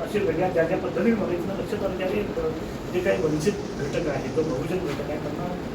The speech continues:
मूळ प्रवाहामध्ये सामावून घेतलं जातं. त्यांनी सुरुवातीला त्यांनी, अ, कांबळे नावाच्या ग्रहस्थाला,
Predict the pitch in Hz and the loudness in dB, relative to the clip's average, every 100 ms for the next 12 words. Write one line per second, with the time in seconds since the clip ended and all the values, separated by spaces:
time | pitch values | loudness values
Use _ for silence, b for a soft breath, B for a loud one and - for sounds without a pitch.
0 | 143 175 208 175 156 156 156 156 151 127 | 0 4 4 4 2 2 0 0 0 -2
1 | - - - 151 143 160 160 131 135 120 | -4 -4 -4 -2 0 2 0 0 0 -2
2 | 110 - - - - - - - - - | -4 -4 -6 -6 -6 -6 -6 -6 -6 -6
3 | - - - - - 170 226 220 185 208 | -6 -8 -8 -6 -2 2 2 4 4 6
4 | 214 214 202 208 214 208 185 185 175 170 | 6 6 6 4 6 8 8 6 0 -2
5 | 160 156 156 - - 160 156 196 202 190 | -2 -2 -2 -4 2 2 6 6 6 6
6 | 185 185 185 156 151 - 156 170 | 4 4 2 4 2 2 2 4